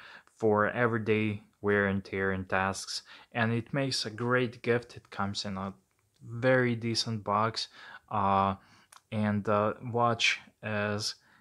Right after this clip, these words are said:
great for the money. What else can I say? If you want some higher end watches, then I recommend looking at the Seiko and Orient and maybe Tissot Swiss made, but this one for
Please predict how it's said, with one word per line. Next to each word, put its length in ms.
great 640
for 180
the 120
money. 420
What 280
else 280
can 220
I 80
say? 380
If 160
you 60
want 300
some 240
higher 400
end 200
watches, 520
then 300
I 220
recommend 760
looking 440
at 280
the 80
Seiko 920
and 200
Orient 800
and 560
maybe 420
Tissot 600
Swiss 420
made, 260
but 160
this 300
one 260
for 280